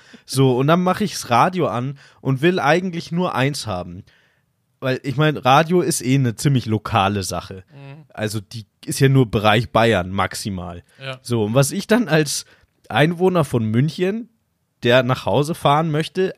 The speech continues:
Speaker 1: wissen will, ist, dass mir auch nur irgendein Oberwachtmeister sagt, „Ja, hallo Leute, ist grad eine wirklich beschissene Situation, bitte die und die Straße meiden, ansonsten kannst du nach Hause fahren.“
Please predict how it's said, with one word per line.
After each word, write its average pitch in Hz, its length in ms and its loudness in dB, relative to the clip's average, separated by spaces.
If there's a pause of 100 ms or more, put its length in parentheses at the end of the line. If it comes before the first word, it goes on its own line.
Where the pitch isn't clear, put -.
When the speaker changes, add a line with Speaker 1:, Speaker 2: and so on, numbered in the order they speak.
Speaker 1:
wissen 117 420 -4
will, 165 240 -2
ist, - 360 -4
dass 131 160 -4
mir 131 300 -2
auch 120 120 -6
nur 151 260 4
irgendein 208 460 -2
Oberwachtmeister 98 880 0
sagt, 101 340 -4 (320)
„Ja, 110 220 4
hallo 98 240 0
Leute, 233 480 0 (380)
ist - 240 -10
grad 139 260 0
eine 117 140 -2
wirklich 143 320 -2
beschissene 117 420 -4
Situation, 156 720 -2 (240)
bitte 135 280 2
die 160 200 4
und 180 180 4
die 135 120 0
Straße 101 460 0
meiden, 208 520 -2 (380)
ansonsten 139 800 0
kannst 135 240 0
du - 20 0
nach 117 140 0
Hause 107 260 2
fahren.“ 90 360 -12